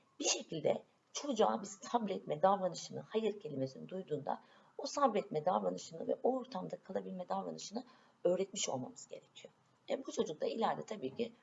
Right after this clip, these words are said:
okul hayatında devam ettiği için, sekteye uğramadığı için arkadaşlık, eş, iş, başarılı olur ve mutlu olur. Peki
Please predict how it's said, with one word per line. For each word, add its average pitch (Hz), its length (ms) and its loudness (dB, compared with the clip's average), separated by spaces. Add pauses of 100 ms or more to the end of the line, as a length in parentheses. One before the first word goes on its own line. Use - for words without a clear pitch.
(180)
okul 233 200 6
hayatında 151 580 6
devam 196 340 8
ettiği 175 220 -4
için, - 180 -12
sekteye 226 420 2
uğramadığı 180 460 0
için - 220 -10
arkadaşlık, 196 640 0 (120)
eş, 165 420 8
iş, - 240 -2 (560)
başarılı 175 440 6
olur - 300 -2
ve 226 80 10
mutlu 170 340 2
olur. - 300 -6 (420)
Peki 202 420 4